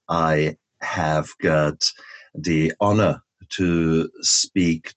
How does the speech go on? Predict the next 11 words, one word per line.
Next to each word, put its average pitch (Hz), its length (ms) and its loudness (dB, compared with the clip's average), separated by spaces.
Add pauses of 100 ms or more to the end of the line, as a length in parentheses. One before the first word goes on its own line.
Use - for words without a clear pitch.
to 82 280 -4
Elliot 87 480 0
Connor, - 420 -4 (600)
a 85 200 0
very 95 300 2
passionate 76 800 -6
conservationist. 78 1200 -6 (600)
And 85 500 2 (840)
normally 147 380 2
you 73 180 -2
think 85 360 -2